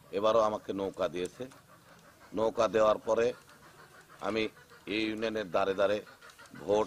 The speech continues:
প্রার্থনা করছি, এলাকার মানুষ আমাকে ভোট দিবে। কিন্তু আমার দলেরই বিদ্রোহী প্রার্থী চারজনের মতো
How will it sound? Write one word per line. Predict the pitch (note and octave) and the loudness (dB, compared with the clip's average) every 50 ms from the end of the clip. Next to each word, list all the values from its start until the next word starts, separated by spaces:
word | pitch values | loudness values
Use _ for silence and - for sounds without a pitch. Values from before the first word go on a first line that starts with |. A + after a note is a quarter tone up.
| - - | -2 -6
প্রার্থনা | - F#2+ F#2+ - - G2+ G#2 G2 | -6 -6 -6 -6 -8 -8 -8 -8
করছি, | - - G2 F#2 - - - C3+ C3+ C3 - - - - - - - | -6 -8 -12 -12 -10 -10 -10 -10 -10 -10 -16 -20 -20 -20 -20 -18 -10
এলাকার | - F#2 G2+ G#2 - - G#2 F#2+ | -4 -2 -2 -2 0 -2 -4 -4
মানুষ | F#2+ G2+ G2 G2+ G#2+ A#2 A2 - | -2 -4 -4 -4 -4 -6 -6 -6
আমাকে | G#2 G2+ G2+ F2+ - F#2+ | -6 -6 -6 -6 -8 -14
ভোট | D2+ C2+ D#2+ F#2 F2+ E2 D2 | -12 -8 -6 -6 -6 -6 -8
দিবে। | E2 F#2+ F#2 A2 A#2 A#2+ - - - - - _ _ _ _ _ - - _ _ _ - - - | -10 -6 -2 -2 -4 -4 -6 -20 -20 -20 -20 _ _ _ _ _ -20 -20 _ _ _ -18 -8 -2
কিন্তু | A#2 C3 C3+ C3 - B2 F#2 D#2 - - _ _ _ _ _ _ _ _ _ _ _ _ _ _ _ _ - - - - - _ _ _ _ _ _ _ _ _ - | -2 -2 -2 -2 -6 -8 -8 -8 -10 -16 _ _ _ _ _ _ _ _ _ _ _ _ _ _ _ _ -20 -20 -20 -20 -20 _ _ _ _ _ _ _ _ _ -12
আমার | - - G#2+ B2 C3+ C#3 F#2 F2+ | -6 -4 0 0 0 0 0 2
দলেরই | B2 B2 C3+ C#3+ C#3+ C#3 | 2 2 2 2 -2 -4
বিদ্রোহী | B2 B2 B2 F#2+ G#2+ A#2 A#2+ | -6 -6 -8 -6 -4 -4 -4
প্রার্থী | - - G2 F#2 - - - E2 C#2+ _ - _ _ _ _ _ _ _ _ _ _ _ _ _ - _ _ _ _ _ _ _ _ _ - _ _ _ _ _ _ _ _ _ _ _ _ - | -2 -2 -2 -2 -4 -8 -20 -20 -20 _ -20 _ _ _ _ _ _ _ _ _ _ _ _ _ -20 _ _ _ _ _ _ _ _ _ -20 _ _ _ _ _ _ _ _ _ _ _ _ -2
চারজনের | - G#2+ G#2 G#2 G2+ F2+ G2 F#2+ F#2 E2+ | 0 2 2 2 0 -4 -6 -6 -6 -6
মতো | D#2+ D#2 - - - | -8 -10 -14 -16 -20